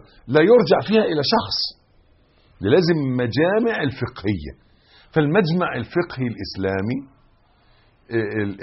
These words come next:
في، في جدة حكم إن البنوك ربا. شيخنا الشيخ علي السلوس، الله يكرمه، وهو من كبار العلماء الاقتصاد الإسلامي في العالم في الوقت الحالي، دكتور علي السلوس،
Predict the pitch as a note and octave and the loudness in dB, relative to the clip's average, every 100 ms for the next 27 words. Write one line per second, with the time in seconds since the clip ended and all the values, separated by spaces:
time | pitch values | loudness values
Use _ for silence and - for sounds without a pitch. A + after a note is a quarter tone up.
0 | G#2 - F#2+ G#2 F2 G#2+ G#2 F#2 F#3+ - | -8 -6 -6 -4 -2 0 0 -4 -6 -10
1 | _ _ _ - - B3+ G#3+ A#2 A2+ B2+ | _ _ _ -6 0 2 2 -4 -4 -4
2 | A#2 A2+ F#2+ A2+ C#3+ A#3 D#4 - C3+ C3+ | 0 0 0 2 6 6 4 2 0 0
3 | G#2 - - _ _ _ _ _ _ - | -2 -8 -18 _ _ _ _ _ _ -20
4 | - _ _ _ _ _ _ _ _ _ | -20 _ _ _ _ _ _ _ _ _
5 | _ _ _ _ _ _ - - - F3+ | _ _ _ _ _ _ -12 -4 -4 -4
6 | C#3+ A2+ E3 D3+ E3 - B2+ E3+ - - | -6 -6 -6 -4 -4 -2 -2 -2 -4 -4
7 | G#2+ A#2 B2 D#3+ F#3+ - - _ _ _ | -2 -2 -2 -4 -4 -8 -18 _ _ _
8 | - A2 A2+ G2 G#2+ B2+ B2 G2+ - _ | -6 -2 -2 -4 0 4 4 2 -6 _
9 | E2 F2 G2 G2+ B2 G#2 G#2 - F#2+ - | -8 -4 -2 0 -2 -2 -6 -8 -10 0
10 | A#2 G2+ G2 - - G#2+ A2+ G2+ E2+ D2 | 0 0 -4 -8 -6 -2 -2 -2 -6 -8
11 | F#2+ F2+ F#2+ A2 G2+ F2+ F2 - G2+ A2+ | -8 -6 -2 -2 -2 -6 -10 -10 -4 -4
12 | - A2 A#2 D3 F3 F4+ _ _ _ _ | -4 -8 -2 -2 -2 -4 _ _ _ _
13 | _ _ - A2 - C3+ A#2 A#2+ - A#2+ | _ _ -8 -6 0 0 2 -2 -2 2
14 | F3 - | 4 2